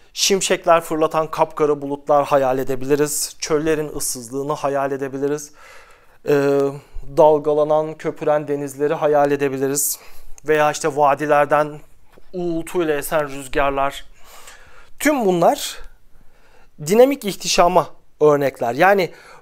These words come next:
bunlar karşısında benim anladığım varlığın ak-, akışı içerisindeki kendi konumumu anlıyorum.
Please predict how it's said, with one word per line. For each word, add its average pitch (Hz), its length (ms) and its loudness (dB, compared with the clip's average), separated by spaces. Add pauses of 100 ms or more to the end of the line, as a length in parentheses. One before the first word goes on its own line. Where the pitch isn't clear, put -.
(160)
bunlar 196 680 -2
karşısında 151 680 0
benim 196 220 -2 (100)
anladığım 147 680 -2 (640)
varlığın 180 580 4 (100)
ak-, 170 320 -4
akışı 175 340 -8
içerisindeki 208 600 -6
kendi 170 320 -4
konumumu 170 440 -4
anlıyorum. 117 380 -10